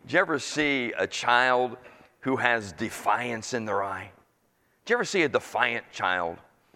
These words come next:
I mean, you can just look in their eye and they, you know, right? It's kinda, it always reminds me of that old story of the Sunday school teacher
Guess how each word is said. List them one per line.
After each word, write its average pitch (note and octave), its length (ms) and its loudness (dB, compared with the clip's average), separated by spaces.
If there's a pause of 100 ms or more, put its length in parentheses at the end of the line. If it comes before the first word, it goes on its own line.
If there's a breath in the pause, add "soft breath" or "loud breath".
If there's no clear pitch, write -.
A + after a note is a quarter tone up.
(140)
I D3 80 2
mean, E3 160 -4
you F#3 120 -2
can D#3+ 140 0
just C3 100 -4
look E3 160 0
in C#3 100 -2
their B2+ 140 2
eye B2+ 280 4
and G#2+ 120 -2
they, A#2+ 140 2
you A2 160 0
know, A#2 240 2 (380 loud breath)
right? C3+ 280 4
It's - 120 -16
kinda, C3+ 240 4
it C3 100 4
always E3+ 280 2
reminds C3 540 2
me A#2+ 240 -2 (280 soft breath)
of A2 160 4
that A2+ 140 6
old A#2+ 340 2
story A#2 800 4 (320 loud breath)
of A2 340 6
the G#2 260 6
Sunday B2 400 0
school A2+ 360 -4
teacher A2 640 -2